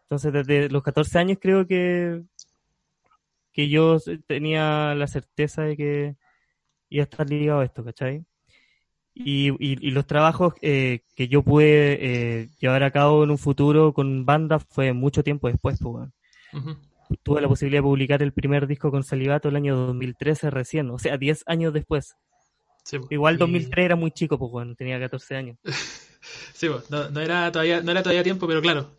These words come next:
Speaker 2: cosas que vinieron después. Y bueno, nombráis ahí un referente, los Bunkers.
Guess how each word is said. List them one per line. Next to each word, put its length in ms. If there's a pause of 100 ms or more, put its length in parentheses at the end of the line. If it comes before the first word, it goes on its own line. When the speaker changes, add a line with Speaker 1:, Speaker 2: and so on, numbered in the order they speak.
(100)
Speaker 2:
cosas 240
que 100
vinieron 260
después. 800
Y 180
bueno, 320
nombráis 320
ahí 120
un 100
referente, 440
los 140
Bunkers. 760